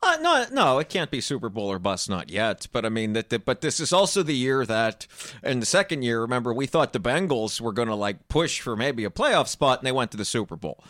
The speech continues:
in Burrow's second year. So I mean, it's, I think that's where the ceiling is. I'm not sure about all of those things coming together, and you're not, and you're not in control of the other team. But yeah, you, what we say, what I say last year, I wanted to see improvement.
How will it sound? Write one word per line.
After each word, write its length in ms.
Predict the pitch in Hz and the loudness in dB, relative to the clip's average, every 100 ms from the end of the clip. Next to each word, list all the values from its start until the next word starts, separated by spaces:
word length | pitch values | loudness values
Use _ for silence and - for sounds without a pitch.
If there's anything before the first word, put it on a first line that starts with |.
| - - | -20 -8
in 160 | 117 107 | -4 0
Burrow's 400 | 117 110 101 - | 2 2 0 0
second 400 | 113 95 101 95 | 0 0 -4 -4
year. 180 | 87 | -6
So 220 | - - 117 | -6 -2 -2
I 40 | |
mean, 200 | 113 110 | -2 -4
it's, 240 | 110 - - - - | -4 -6 -10 -14 -6
I 120 | 139 | -4
think 180 | 135 185 | -2 0
that's 240 | 170 156 147 | 0 0 2
where 160 | 156 | 0
the 100 | 113 | 0
ceiling 460 | - - 190 151 117 | -2 0 0 0 -2
is. 380 | 117 117 - - - - - | -2 -2 -6 -6 -12 -14 -2
I'm 160 | 127 123 | -2 0
not 200 | 143 165 | 0 -2
sure 460 | - 156 147 123 - - - - | -2 0 0 -2 -6 -18 -20 -6
about 400 | 139 120 127 135 - | -2 4 4 4 4
all 220 | 139 156 | 6 6
of 120 | 123 | 4
those 200 | 143 123 | 2 2
things 240 | 147 123 | 0 -2
coming 280 | - 127 110 | 0 0 0
together, 680 | 101 98 240 196 208 196 180 | -2 2 4 4 4 4 2
and 260 | 151 143 143 | 2 0 -2
you're 80 | |
not, 320 | 143 139 123 165 | 0 0 -2 -2
and 180 | 147 | 0
you're 120 | 139 139 | 2 0
not 140 | 139 | 0
in 40 | |
control 360 | 123 139 - 139 | -2 -2 0 2
of 40 | |
the 80 | 123 | 2
other 180 | 123 113 | 2 0
team. 360 | - 185 190 143 | -2 -2 -2 -2
But 160 | 175 | -2
yeah, 240 | 185 262 131 | 0 2 0
you, 240 | 120 143 - - 143 | -2 -6 -10 -14 -8
what 160 | - 196 | 0 0
we 140 | 240 | 2
say, 160 | - 226 | 2 2
what 180 | 160 208 | 4 4
I 60 | |
say 200 | 202 220 | 4 2
last 320 | 208 202 160 - | 4 4 0 -4
year, 100 | 120 - | -10 -4
I 80 | - | 0
wanted 260 | 139 175 175 | 4 2 2
to 80 | 147 | 0
see 160 | 175 | 0
improvement. 640 | 160 139 175 147 92 90 | 0 -2 0 -2 -2 -12